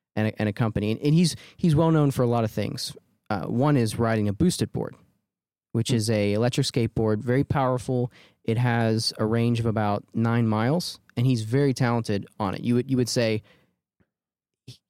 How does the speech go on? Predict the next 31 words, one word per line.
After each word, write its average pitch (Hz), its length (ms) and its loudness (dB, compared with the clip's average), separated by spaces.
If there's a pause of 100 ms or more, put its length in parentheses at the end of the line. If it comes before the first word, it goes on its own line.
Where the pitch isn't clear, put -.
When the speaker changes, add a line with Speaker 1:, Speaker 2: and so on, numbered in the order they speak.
(300)
Speaker 1:
he's 143 320 2
the 131 120 2
exception, 117 440 0
not 113 160 0
the 110 80 0
rule, 104 160 2
in 98 80 -2
terms 101 260 -2
of 101 140 -2
what 107 280 -2
skill 113 300 0
level 101 240 0
it - 60 -8
takes - 260 -4
to 104 80 -2
ride 95 220 0
a 92 40 -4
skateboard. - 440 -6 (120)
Speaker 2:
Oh, 120 120 0
okay. 113 240 -6 (240)
Speaker 1:
He 170 420 2
went 135 280 0
to 127 420 2
Holland 120 560 0
and 110 520 -2 (320)
ate 131 180 2
it - 120 -8 (400)
on 117 160 0
a 110 60 0
rail 131 260 2
track - 400 -10